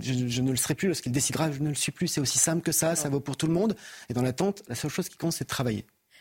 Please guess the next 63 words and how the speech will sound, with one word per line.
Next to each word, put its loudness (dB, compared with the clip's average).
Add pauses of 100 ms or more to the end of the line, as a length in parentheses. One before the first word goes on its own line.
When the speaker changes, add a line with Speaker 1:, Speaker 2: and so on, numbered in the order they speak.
Speaker 2:
Alors, 2
la -2
seule 0
chose 0
qui -4
compte, 2
c'est -2
de -6
travailler, 0
mais 0
certains -2
ministres, 2
comme, 0
euh, 2
Clément -2
Beaune, 0
dans 0
Le 0
Parisien, -2
n'hésitent 0
pas -2
à 2
dire -2
qu'ils -2
sont, 0
euh, 2
encore 0
là, 2
qu'ils -2
sont, 0 (120)
euh, 2
utiles. 2 (400)
Euh, 2
comment -4
vous 2
avez 2
vu 0
justement -2
cette, -2
euh, 4
initiative ? 2
Est-ce 2
qu'aujourd'hui 0
même, 2
vous 0
dites -2
la 2
même 0
chose ? 0
Je 0
suis 0
utile, 0
j'ai 2
encore 0
des 2
combats 2
à 2
mener, 2
je -2
voudrais 2
Speaker 1:
Vous 2
savez, 2
Speaker 2:
rester. -2